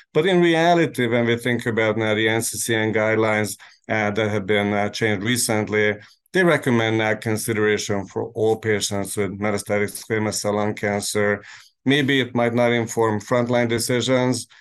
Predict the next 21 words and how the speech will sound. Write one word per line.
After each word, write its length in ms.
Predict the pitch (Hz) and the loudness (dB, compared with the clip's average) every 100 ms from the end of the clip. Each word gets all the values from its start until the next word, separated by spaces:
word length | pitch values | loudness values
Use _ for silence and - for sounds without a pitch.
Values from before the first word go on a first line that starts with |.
| - _ | -20 _
but 100 | 113 | -6
for 140 | - 113 | -2 0
the 100 | 113 | 2
long-term 600 | 123 135 143 143 135 123 | 4 4 2 2 0 0
treatment 480 | 131 131 127 120 120 | -2 0 2 0 0
continuum, 800 | 117 110 135 131 127 117 110 110 | -2 -2 0 2 4 2 2 0
ensuring 560 | 110 107 127 120 120 | 0 0 0 2 2
that 180 | 113 107 | 2 0
patients 420 | 113 110 - 107 | 0 -2 -2 -4
do 120 | 107 113 | -2 -2
not 180 | 107 | -2
have 140 | 90 95 | -4 -8
actionable 540 | 98 113 - 110 110 | -6 -6 -4 -2 0
alterations 640 | 107 107 107 110 107 113 | 0 -2 -2 -2 -2 -2
that 140 | 107 101 | -2 -2
might 280 | 104 101 98 | -2 -2 -2
guide 280 | 117 113 | 0 0
you 140 | 107 107 | 0 -2
at 100 | 107 | 0
least 260 | 110 107 | -4 -4
to 180 | - 104 | -2 -4